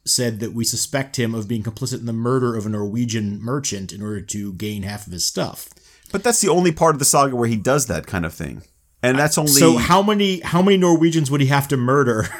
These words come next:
Speaker 1: <laughs> before you would regard him as greedy?
Speaker 2: Well, he was a young man at the time.
Speaker 1: Uh,
Speaker 2: He saw the error of his ways.
Speaker 1: Uh-huh. Uh, no, I, I do think that Gaetir is a reluctant figure. I don't think he's maneuvering so much as being backed into a corner.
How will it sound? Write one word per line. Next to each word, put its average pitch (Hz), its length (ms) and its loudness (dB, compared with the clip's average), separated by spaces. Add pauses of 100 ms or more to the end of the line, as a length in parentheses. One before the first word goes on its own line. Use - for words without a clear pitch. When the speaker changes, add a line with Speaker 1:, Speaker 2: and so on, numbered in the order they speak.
Speaker 1:
<laughs> - 200 -20
before 131 640 0
you 156 140 2
would 143 120 2
regard 139 440 2
him 135 120 2
as 123 140 0
greedy? 120 600 -2 (160)
Speaker 2:
Well, 120 280 4
he 139 140 4
was 123 160 4
a 117 60 4
young 110 320 4
man 95 300 2
at 87 120 -2
the - 40 -6
time. 104 600 0 (340)
Speaker 1:
Uh, 123 300 2
Speaker 2:
He 120 80 0
saw 117 260 2
the 101 220 -4
error 107 220 2
of 98 100 -2
his 98 120 -4
ways. 107 680 -4
Speaker 1:
Uh-huh. 123 480 2 (380)
Uh, 110 300 -6
no, 170 120 2
I, 202 200 4
I 208 120 4
do 208 160 0
think 139 280 -2
that 123 360 -2
Gaetir 120 440 0
is 110 160 -4
a 110 40 -6
reluctant 107 500 -6
figure. 85 420 -6
I 104 40 -10
don't 143 140 -2
think 139 140 -4
he's 143 400 -4 (300)
maneuvering 131 960 2
so 120 220 -2
much 113 180 -4
as 110 100 -6
being 107 240 -4
backed 107 300 -8
into 101 200 -6
a 92 40 -8
corner. 98 480 -12